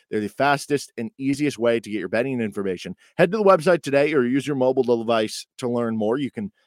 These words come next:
bet on Kansas in the Liberty Bowl against Arkansas, getting three points. You can bet on the Chiefs in any of their upcoming games. You can bet on Kansas taking on Harvard. Haven't seen a line come out for that yet,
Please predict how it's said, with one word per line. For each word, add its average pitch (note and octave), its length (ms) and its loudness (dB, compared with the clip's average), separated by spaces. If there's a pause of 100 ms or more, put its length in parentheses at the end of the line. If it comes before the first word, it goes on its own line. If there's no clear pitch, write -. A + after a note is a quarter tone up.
(180)
bet C3 320 0
on A#2 200 -2
Kansas B2+ 460 -6
in A2+ 160 0
the G#2 200 0
Liberty A#2 360 0
Bowl A2+ 320 2
against G#2+ 320 -6
Arkansas, A2+ 560 0
getting G#2+ 240 -4
three A2 260 -6
points. C3 380 -6 (220)
You A2 80 -12
can A#2 100 0
bet A2+ 160 4
on G#2 120 2
the G2 80 -4
Chiefs C3 380 -8
in B2 120 -4
any B2 180 -2
of A#2 60 -4
their A#2 120 2
upcoming A2+ 400 -4
games. B2+ 260 -6 (180)
You A2 80 -12
can A#2+ 120 -2
bet B2 120 4
on A#2 140 0
Kansas A#2+ 600 -8 (160)
taking B2+ 300 -4
on A2+ 120 -2
Harvard. C3 420 2
Haven't A#2+ 260 0
seen A#2 140 -8
a A2 60 -4
line A#2 320 -4
come A#2 160 -6
out A#2+ 180 -4
for G#2+ 100 -10
that G#2 200 -4
yet, G#2+ 260 -4